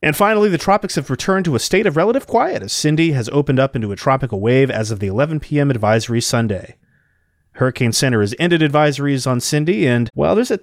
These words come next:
tiny chance it might try to get back together north of Bermuda, that does not look likely. There are now no active tropical cyclones in the Atlantic Basin, and right now the Hurricane Center doesn't have their eye on any particular areas of interest for tropical development.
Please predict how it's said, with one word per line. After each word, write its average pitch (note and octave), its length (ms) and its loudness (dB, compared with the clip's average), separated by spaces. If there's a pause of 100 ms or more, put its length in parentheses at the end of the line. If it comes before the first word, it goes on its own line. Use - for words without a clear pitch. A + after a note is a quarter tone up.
(140)
tiny G4+ 540 0
chance A3+ 420 -4
it G3 100 0
might E3+ 240 -4
try E3+ 160 0
to E3 80 0
get D#3+ 220 -2
back D3+ 240 -2
together C3+ 420 2
north B2 320 0
of G#2+ 140 -2
Bermuda, A2 480 2
that G#2+ 240 0
does G2+ 180 0
not G2 260 0
look F#2+ 240 -4
likely. - 540 -12 (540)
There G3 180 2
are G3 60 -2
now F#3+ 200 2
no F3+ 420 2
active D#3+ 340 -2
tropical D#3+ 280 0
cyclones D#3 460 0
in B2+ 80 2
the B2+ 80 4
Atlantic B2 300 0
Basin, B2+ 440 -2 (140)
and G#2+ 140 -2
right C#3 160 2
now C#3 100 0
the C3 80 2
Hurricane C3+ 360 0
Center C3+ 220 0
doesn't C3+ 220 0
have C3+ 180 0
their C3 160 0
eye C3 300 2
on A2+ 200 -4 (100)
any G#3+ 260 0
particular D#3 560 0
areas C#3+ 320 2
of A#2+ 80 -2
interest C#3 320 -2
for B2+ 80 -4
tropical B2 380 0
development. A2 420 -2